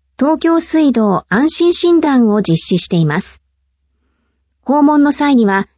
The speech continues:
事前に日時をお知らせします。診断員は制服、ネームプレートを着用しています。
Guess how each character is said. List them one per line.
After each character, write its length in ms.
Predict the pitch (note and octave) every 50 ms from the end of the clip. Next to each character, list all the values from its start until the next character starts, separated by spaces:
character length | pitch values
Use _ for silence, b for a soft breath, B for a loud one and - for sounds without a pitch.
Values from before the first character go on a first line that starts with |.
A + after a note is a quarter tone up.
| _
事 160 | - F3 F#3+ F#3
前 160 | B3+ D4+ D4+
に 180 | D4+ D4 C#4+ C4+
日 240 | C#4 E4 E4 F#4 E4
時 180 | - D4 B3
を 120 | A3 F#3 D#3+
お 60 | F#3
知 100 | - -
ら 100 | G#3 G#3
せ 140 | G3+ - G#3
し 140 | G3+ - F#3
ま 160 | F3 F3+ G3
す。 220 | - - - - _ _ _ _ _ _ _ _ _ _ _ _ _ _ _ _ _
診 320 | _ - - B3+ D#4 E4+ E4
断 260 | F#4 F4+ F4+ F4 D#4+
員 140 | C#4+ B3+ A3
は 240 | F#3+ F3+ F3 F#3 - _ _ _ _ _
制 340 | - - A#3+ A#3+ A#3+ A#3+ A#3+
服、 420 | - - - - G#3+ G#3 - - _ _ _ -
ネ 200 | F#3 A3 C#4 D#4
ー 40 |
ム 120 | D#4+ E4 E4
プ 120 | - E4
レ 160 | D#4+ E4 E4
ー 80 | D#4+ E4
ト 140 | - A#3+ G3
を 80 | E3
着 320 | E3 - F#3 E3+ - A3 G#3
用 160 | G3+ G3+ G3
し 160 | F#3+ - -
て 80 | - G3
い 80 | F#3
ま 160 | F3+ F3 F3+ G#3+
す。 180 | - - -